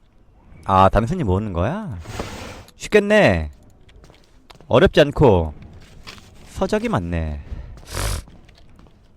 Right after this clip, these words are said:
근데 이게 뭔 소리야? 귀신 소리인가? 문. 아, 가까이 가면은 저절로 열리네.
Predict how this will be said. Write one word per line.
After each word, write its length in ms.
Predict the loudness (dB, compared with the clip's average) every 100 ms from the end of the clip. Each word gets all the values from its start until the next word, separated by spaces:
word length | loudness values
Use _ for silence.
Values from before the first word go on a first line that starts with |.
| _ -20 -20 _ -20 -20 -20 -20 -20 -20 _ _ -20 -20 -20 -20 -20 -20 -20 -20 -20 -20 _ -20 -20 _ -20 -14
근데 160 | -2 2
이게 140 | 4
뭔 160 | 4 2
소리야? 320 | 2 2 0 -2 -20 _ -20 -20 -20 -20 _ _ _ -20 _ _ _ _ _ _ _ _ _ _
귀신 380 | -4 -2 0 2
소리인가? 480 | 2 2 0 -4 -6 _ _ -20 _ _ -20 -20 -20 -20 -20 -20 -20 -20 _ -20 _ _
문. 800 | -2 2 4 2 2 0 -2 -6 -14 -20 -16 -12 0
아, 120 | 0
가까이 380 | 0 0 4 6
가면은 600 | 6 4 2 2 0 -2
저절로 340 | 0 2 4
열리네. 580 | 4 0 -4 -4 -6